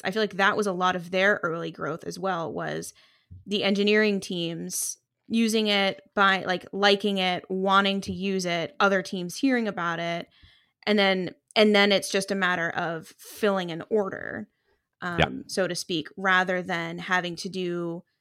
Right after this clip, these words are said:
Speaker 1: cold outreach and, and pitching and stuff like that, which I guess I've, I've only done sales as a founder from that perspective as well.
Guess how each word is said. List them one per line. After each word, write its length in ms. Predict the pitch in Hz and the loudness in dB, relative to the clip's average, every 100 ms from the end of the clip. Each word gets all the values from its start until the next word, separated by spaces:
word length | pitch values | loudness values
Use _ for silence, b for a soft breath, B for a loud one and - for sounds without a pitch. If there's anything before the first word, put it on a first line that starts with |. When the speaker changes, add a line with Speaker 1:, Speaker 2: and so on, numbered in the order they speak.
| _ _ _ 208 | _ _ _ -18
Speaker 1:
cold 320 | - 226 196 | -6 -2 2
outreach 560 | 185 180 190 180 175 - | 2 2 0 -4 -4 -4
and, 260 | 165 160 | -6 -4
and 220 | - 165 - | -4 -6 -6
pitching 460 | - 202 190 180 | -4 -2 -2 -2
and 100 | 165 | -4
stuff 220 | 165 175 | -6 -6
like 160 | 175 - | -8 -10
that, 300 | 156 147 151 | -10 -10 -10
which 420 | - 170 - - - b b b | -8 -8 -8 -14 -16 b b b
I 40 | 202 | 0
guess 120 | 214 - | 2 6
I've, 200 | 220 240 | 4 6
I've 160 | 208 247 | 4 6
only 180 | 254 | 4
done 160 | 220 190 | 2 0
sales 400 | - 196 175 175 - | -4 -4 -4 -6 -4
as 160 | 180 | -4
a 80 | 175 | -4
founder 680 | 170 175 165 165 156 160 - _ _ _ _ - | -8 -6 -6 -6 -8 -10 -14 _ _ _ _ -20
from 760 | - - 214 196 190 180 175 | -16 -2 2 2 0 -4 -6
that 320 | 190 170 160 | -2 -2 -4
perspective 580 | - 190 - 160 - 175 | -8 -10 -8 -10 -8 -10
as 200 | - 175 | -8 -8
well. 420 | 175 165 135 165 | -6 -4 -4 -4